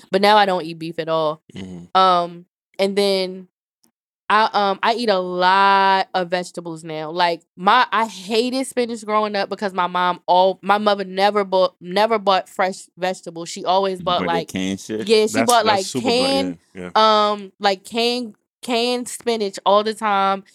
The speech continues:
Speaker 1: and, like, frozen broccoli and stuff like that. But she never bought fresh food,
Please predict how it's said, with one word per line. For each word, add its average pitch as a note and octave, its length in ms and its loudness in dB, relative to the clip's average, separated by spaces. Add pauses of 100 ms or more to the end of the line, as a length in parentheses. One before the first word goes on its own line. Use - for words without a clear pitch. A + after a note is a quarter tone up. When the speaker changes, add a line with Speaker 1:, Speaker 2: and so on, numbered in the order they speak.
(140)
Speaker 1:
and, G3+ 140 0
like, F#3 160 0
frozen G#3 460 2
broccoli G3 360 -2
and A3+ 100 -6
stuff A#3+ 200 -2
like A#3+ 200 -2
that. A#3+ 180 0
But G3 100 -4
she G#3+ 160 -6
never F#3+ 460 2
bought F3+ 280 2
fresh F3+ 260 -2
food, F3 320 -8